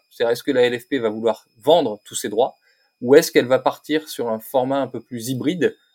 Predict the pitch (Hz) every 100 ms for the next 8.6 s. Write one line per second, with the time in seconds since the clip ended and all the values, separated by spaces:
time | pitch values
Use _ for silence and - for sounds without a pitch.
0 | - 107 113 131 131 117 107 113 - 110
1 | 120 123 113 110 117 113 110 120 131 131
2 | - 104 104 101 101 98 - 117 113 104
3 | - 123 117 120 120 113 131 117 131 120
4 | 101 98 95 - 110 104 95 95 107 107
5 | 165 147 - _ _ _ 110 123 135 113
6 | 107 113 - 113 113 131 120 110 113 117
7 | 117 - 107 101 98 101 101 110 - 110
8 | 104 104 101 117 120